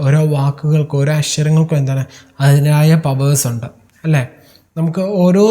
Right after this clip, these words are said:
സൗണ്ട്സിനും ഓരോ വൈബ്രേഷൻ, അതിൻ്റെ കൃത്യമായിട്ടുള്ള സൗണ്ട്സ് വൈബ്രേഷൻ നമുക്ക് കൃത്യമായിട്ട് മനസ്സിലാവും, ഓരോ എനർജി ഉള്ളത്. ഓക്കെ, അപ്പോൾ ഓരോ ഉച്ചാരണത്തിനും അതിൻ്റെ ഓരോ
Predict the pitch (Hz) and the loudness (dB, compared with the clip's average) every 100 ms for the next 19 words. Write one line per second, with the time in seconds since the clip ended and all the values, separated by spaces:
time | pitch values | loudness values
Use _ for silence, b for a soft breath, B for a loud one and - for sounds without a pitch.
0 | 220 180 160 151 - 139 135 139 143 170 | 2 2 2 2 -2 -2 -2 0 2 0
1 | 202 - B B - 147 143 156 147 165 | -2 -12 B B -4 -2 0 0 0 0
2 | 151 147 151 160 - 147 143 147 143 143 | 0 -2 -4 -8 -4 -2 -2 -2 -2 -4
3 | 143 131 131 131 160 160 131 131 135 - | -4 -4 -6 -6 -6 -4 -4 -2 -4 -4
4 | 147 139 139 175 - 160 151 175 165 156 | -2 -2 -4 -10 -10 -8 -2 0 0 0
5 | 139 147 143 151 151 143 139 147 135 120 | 0 0 2 2 2 0 0 -2 -2 -4
6 | 123 - _ _ - 123 B B B 151 | -8 -12 _ _ -14 -14 B B B -4
7 | 147 143 160 156 160 156 147 147 147 147 | -2 0 0 0 0 0 2 0 0 0
8 | 139 135 139 135 135 | 0 2 2 2 0